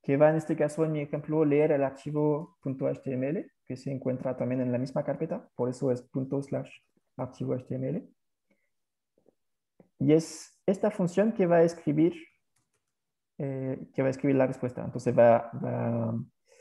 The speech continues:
esta función readFile es una función del, del módulo F S. Entonces, esta función toma la ruta hacia un archivo. Em, y tiene un segundo parámetro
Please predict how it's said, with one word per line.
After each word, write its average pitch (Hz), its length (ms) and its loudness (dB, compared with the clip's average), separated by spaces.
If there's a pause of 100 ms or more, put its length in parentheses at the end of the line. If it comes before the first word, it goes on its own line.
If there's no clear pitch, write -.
(400)
esta 143 220 0
función 147 300 2
readFile 160 440 4
es - 120 -2
una 123 460 0
función 135 360 0
del, 113 500 2 (240)
del 110 140 0
módulo 110 380 2
F 120 240 -2
S. 190 440 -4 (180)
Entonces, 131 440 -10
esta 120 160 -8
función 135 540 -6 (260)
toma 123 500 0 (520)
la 117 120 2
ruta 139 300 4
hacia 143 180 2
un 131 120 0
archivo. 143 560 -6 (2500)
Em, 117 640 -4 (140)
y 156 320 0 (600)
tiene 151 180 2
un 170 160 4
segundo 196 400 0
parámetro 185 680 0